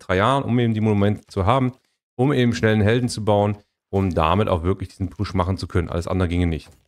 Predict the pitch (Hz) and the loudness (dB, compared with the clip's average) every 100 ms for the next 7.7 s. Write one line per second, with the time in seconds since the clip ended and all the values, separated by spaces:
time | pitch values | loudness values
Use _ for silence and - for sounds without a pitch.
0 | - 92 95 123 139 135 139 131 120 120 | -4 -2 0 0 0 0 2 4 4 2
1 | 117 - 110 113 117 123 107 113 127 131 | 0 0 0 0 0 0 2 2 2 0
2 | 117 104 98 - 120 180 196 _ _ _ | 0 -2 -2 0 0 0 -4 _ _ _
3 | _ 90 139 - 120 113 110 - 123 117 | _ -2 -2 0 2 2 0 2 0 0
4 | 98 107 - 120 120 113 107 117 110 107 | -6 -6 0 0 2 2 2 2 0 0
5 | 98 104 98 87 98 110 131 107 113 101 | 0 -2 -2 -2 0 2 2 0 -4 -6
6 | 98 110 107 101 107 - 131 120 110 110 | -2 0 2 2 -2 -2 -2 -2 0 0
7 | 107 104 - 98 101 - 110 | 0 -2 -4 -14 -8 -4 -4